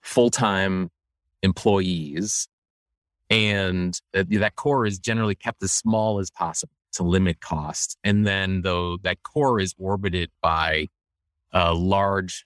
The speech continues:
number of people who have more precarious employment. They might be part-time,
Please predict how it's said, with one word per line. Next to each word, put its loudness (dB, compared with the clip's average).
number 0
of -2
people 4
who 0
have -2
more 0
precarious -4
employment. -14
They 2
might 0
be -6
part-time, 0